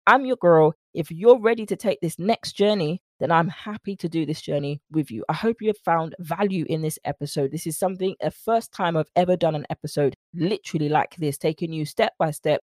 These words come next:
walking you through this particular aspect. But I want you to succeed.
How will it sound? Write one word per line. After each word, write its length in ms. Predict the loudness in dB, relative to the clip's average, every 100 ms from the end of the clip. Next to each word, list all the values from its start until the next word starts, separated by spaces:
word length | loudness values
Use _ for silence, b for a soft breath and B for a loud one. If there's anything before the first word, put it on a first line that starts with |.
| _
walking 380 | 0 2 2 2
you 140 | 0
through 380 | -2 -2 0 0 -4 _
this 360 | -2 4 4 2
particular 500 | -6 -8 -8 -6 -4
aspect. 440 | -4 -6 -6 -8 _
But 80 | -4
I 180 | 4 4
want 400 | 4 0 -2 -6
you 80 | -8
to 120 | -8
succeed. 540 | -10 -10 -6 -4 -4